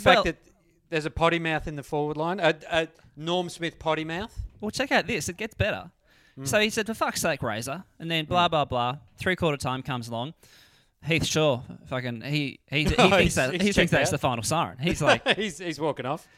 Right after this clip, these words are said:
Speaker 1: he just crouched down on his ha-, haunch corners and, you know, someone put a robe
Speaker 2: Yeah.
Speaker 1: around him.
Speaker 2: Yeah, he's taking his boots off.
Speaker 1: So here we go. So this from Razor. It's so weird, Razor being in the media. Uh, he said, "At the start of the last quarter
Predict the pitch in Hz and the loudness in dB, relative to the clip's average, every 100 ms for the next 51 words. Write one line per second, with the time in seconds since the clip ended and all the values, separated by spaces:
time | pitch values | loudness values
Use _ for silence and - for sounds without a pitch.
0 | - 175 156 - 180 117 - 131 123 117 | -6 -6 -4 -2 0 0 0 0 2 0
1 | 117 135 131 127 139 - - 127 120 123 | 0 0 0 0 0 0 -4 -4 -4 -4
2 | 120 113 113 - - 147 131 123 110 131 | -4 -4 -6 -6 -6 -4 -2 0 2 4
3 | 139 110 95 135 - _ _ - _ 147 | 4 2 -2 -8 -12 _ _ -20 _ -6
4 | 127 117 - - 147 123 107 123 123 135 | -6 -6 -8 -2 -2 -2 -4 -4 -2 -4
5 | 139 - _ - 330 403 277 147 117 - | -6 -10 _ -8 -2 0 2 2 -2 -2
6 | 233 202 202 - 226 202 196 190 190 190 | -4 -4 -6 -8 -6 -6 -4 -6 -6 -8
7 | 190 190 - 175 160 151 101 - - - | -12 -14 -10 -2 0 0 -4 -10 -16 -20
8 | - - _ _ _ _ - - - 277 | -20 -20 _ _ _ _ -12 -10 -6 -6
9 | 226 190 127 - 160 147 117 - 127 123 | -2 0 -2 -2 -6 -6 -10 -8 -6 -4
10 | 120 113 120 117 131 - _ _ _ _ | -4 -4 -4 -4 -8 -16 _ _ _ _
11 | - 202 208 233 233 277 247 202 233 - | -2 2 2 0 -4 -4 -4 -6 -4 -2
12 | 247 247 302 285 240 214 202 - 208 202 | 0 2 2 -2 0 0 0 -2 -2 0
13 | 123 165 | 0 -2